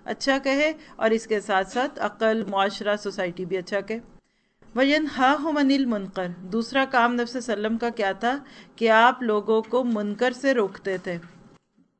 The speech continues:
हमारे यहाँ ये टर्म बड़ी आम है, अमर बिल मारूफ और नही अनिल मुनकर के नाम पे। मुनकर क्या है? नून, काफ, रॉ,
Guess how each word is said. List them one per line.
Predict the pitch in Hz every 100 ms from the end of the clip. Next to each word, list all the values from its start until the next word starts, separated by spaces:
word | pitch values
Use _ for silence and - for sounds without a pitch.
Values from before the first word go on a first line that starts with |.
| _
हमारे | 214 214 226
यहाँ | 254 254
ये | 247 240
टर्म | 233 240
बड़ी | 226 220 214 196
आम | 196 226
है, | 294 - - _ -
अमर | 226 247 269
बिल | 247 240
मारूफ | 220 202 208 247 240
और | 196
नही | 190 202
अनिल | 202 208 220
मुनकर | 247 254 285
के | 277 269
नाम | 240 220
पे। | 214 214 - - - - 214
मुनकर | 226 233 294 302
क्या | 294 277
है? | 285 294 - - 202
नून, | 208 226 240 247 - -
काफ, | 208 208 208 - 185
रॉ, | 185